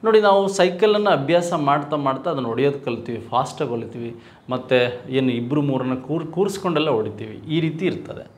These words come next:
ನೋಡಿ, ತರಗತಿ ಚರ್ಚೆ, ಮಧ್ಯಂತರ ಪರೀಕ್ಷೆ ಮತ್ತು ಪೋರ್ಟ್‌ಫೋಲಿಯೋ ಅಂತಕ್ಕಂಥದ್ದು ಘಟಕ ಪರೀಕ್ಷೆ. ಒಂದು ಶಾಲೆಯ ವಿದ್ಯಾರ್ಥಿ ಕಲಿಕೆಯನ್ನು ಮಾಪಿಸಲು, ಅಂದರೆ ಕಲಿಕೆಯನ್ನು ಮಾಪಿಸಲು, ಕಲಿಕೆಗೆ ನಾನು ಹೇಳಿದ ಉದಾಹರಣೆ ಅದು,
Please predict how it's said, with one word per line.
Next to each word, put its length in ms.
ನೋಡಿ, 180
ತರಗತಿ 540
ಚರ್ಚೆ, 440
ಮಧ್ಯಂತರ 600
ಪರೀಕ್ಷೆ 460
ಮತ್ತು 460
ಪೋರ್ಟ್‌ಫೋಲಿಯೋ 840
ಅಂತಕ್ಕಂಥದ್ದು 920
ಘಟಕ 300
ಪರೀಕ್ಷೆ. 460
ಒಂದು 440
ಶಾಲೆಯ 460
ವಿದ್ಯಾರ್ಥಿ 600
ಕಲಿಕೆಯನ್ನು 840
ಮಾಪಿಸಲು, 920
ಅಂದರೆ 160
ಕಲಿಕೆಯನ್ನು 580
ಮಾಪಿಸಲು, 580
ಕಲಿಕೆಗೆ 380
ನಾನು 180
ಹೇಳಿದ 240
ಉದಾಹರಣೆ 340
ಅದು, 320